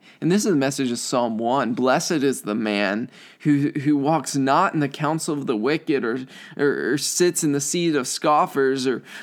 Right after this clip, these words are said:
uh, but his delight is in the law of the Lord, and on his word he meditates day and night." We started this year of the podcast with that passage because this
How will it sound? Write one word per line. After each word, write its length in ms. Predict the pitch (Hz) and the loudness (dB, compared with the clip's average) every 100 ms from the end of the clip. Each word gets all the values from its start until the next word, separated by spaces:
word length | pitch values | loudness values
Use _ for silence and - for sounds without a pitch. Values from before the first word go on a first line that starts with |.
| - - | -18 -2
uh, 180 | 170 160 | 2 2
but 440 | - 147 135 156 - | 0 -8 0 -2 -2
his 400 | - 196 175 135 | 0 2 2 0
delight 880 | 147 135 143 160 202 165 139 120 - _ _ _ | 0 2 2 4 4 2 0 -2 -8 _ _ _
is 240 | 147 135 143 | -4 0 0
in 200 | 139 127 | 0 0
the 100 | 117 | 0
law 460 | 123 143 156 156 | 0 2 2 2
of 160 | 131 127 | -2 -4
the 100 | 120 | -4
Lord, 480 | 120 143 156 147 120 | -2 0 2 2 0
and 180 | 131 - | -4 -2
on 300 | 156 170 170 | 0 2 2
his 260 | 151 147 143 | 0 -2 -2
word 280 | 147 139 | 0 0
he 160 | 127 135 | -2 -2
meditates 880 | 143 135 151 151 143 - 127 123 - | 0 2 2 2 0 0 -2 -2 -6
day 560 | 131 135 139 147 147 - | -2 0 2 2 0 -4
and 260 | 123 120 | -4 -2
night." 340 | 120 127 127 - | 0 0 0 0
We 80 | 143 | -2
started 580 | 135 151 156 170 131 - - - | 0 2 2 4 0 -2 -18 0
this 300 | 143 147 - | 2 2 0
year 340 | 139 165 165 | 2 4 4
of 140 | 131 127 | 2 0
the 80 | 131 | -2
podcast 680 | 143 147 143 143 123 - | 0 0 0 -2 -2 -2
with 220 | 135 147 | -4 -2
that 240 | 131 123 - | -2 -2 -4
passage 560 | 143 131 - 123 - | -2 -2 -2 -4 -4
because 340 | 127 127 139 127 | -8 -4 -6 -4
this 480 | 135 165 185 - | 0 0 0 -4